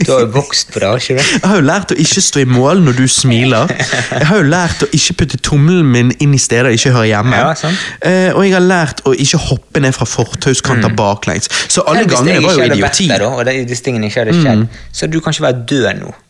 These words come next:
Speaker 2: For jeg hadde gjort noe enda dummere.
Speaker 1: Ja, ja.
Speaker 2: Ja.
Speaker 1: Så jeg tror jeg bare, jeg reddet
Speaker 2: Du, du har hjulpet meg. Du har, du har, du har, det er tough love.
Speaker 1: Ja, altså jeg spleiset deg og hun vi ikke nevner navnet
Speaker 2: Ja,
Speaker 1: til. Så
Speaker 2: nettopp.
Speaker 1: tror jeg kanskje at jeg også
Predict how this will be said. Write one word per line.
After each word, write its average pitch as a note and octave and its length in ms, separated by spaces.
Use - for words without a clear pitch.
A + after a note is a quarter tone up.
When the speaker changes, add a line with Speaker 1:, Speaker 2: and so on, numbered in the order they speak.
Speaker 2:
For G3 120
jeg F3 80
hadde D#3 120
gjort D#3 160
noe B2 140
enda C3+ 120
dummere. B2+ 300
Speaker 1:
Ja, C3 120
ja. G2+ 160
Speaker 2:
Ja. F#3 140
Speaker 1:
Så - 140
jeg C3+ 120
tror A#2 200
jeg C#3 100
bare, C3 300
jeg A#2+ 260
reddet A#2+ 300
Speaker 2:
Du, D#3+ 80
du E3+ 80
har D#3+ 80
hjulpet D3 320
meg. C3 160
Du C#3+ 80
har, E3 120
du D3+ 200
har, F3 160
du D#3 120
har, F3 120
det D#3 140
er F#3+ 80
tough - 240
love. A#2+ 240
Speaker 1:
Ja, A2+ 360
altså F#3+ 180
jeg C3 80
spleiset A#2 500
deg G#2+ 300
og G2+ 280
hun A2+ 160
vi G2 120
ikke G2+ 160
nevner G2+ 340
navnet G2 300
Speaker 2:
Ja, A2+ 220
Speaker 1:
til. C3+ 80
Så C3 140
Speaker 2:
nettopp. A#2+ 200
Speaker 1:
tror B2+ 220
jeg G2 100
kanskje G2+ 280
at A2 100
jeg G#2 240
også G2+ 480